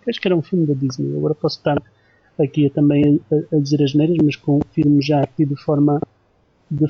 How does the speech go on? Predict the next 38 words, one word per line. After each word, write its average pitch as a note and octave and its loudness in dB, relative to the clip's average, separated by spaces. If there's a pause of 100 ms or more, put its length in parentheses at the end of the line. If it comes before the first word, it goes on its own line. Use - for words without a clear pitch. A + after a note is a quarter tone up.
forma D3+ 0
rápida, D#3+ 0
exatamente, D3+ 0
é D3+ 2
um D3 0
filme G3+ 2
de G3+ 4
mil A3+ 4
novecentos G3+ -2
e E3 -4
cinquenta E3+ 0
e C3+ 2
oito B2+ -2
da D3 0
Disney C#3 -2
que D#3+ -12
se - -6
chama C#3+ 0 (340)
White F#3 -4 (120)
Wilderness, E3+ -2 (720)
eh, G3+ 2 (360)
em A3 2
que G#3 -6
vem A#3 2
daí, G3+ 0
mas D3+ -4
vem D3+ -2
também D3+ -4
de D3+ -2
algumas D3 -2
histórias D3 -6
anteriores, E3 -6
que - -8
os G3 -6
lemmings A3 -2
se G#3 -8
suicidam A3 -2
atirando-se A3+ -2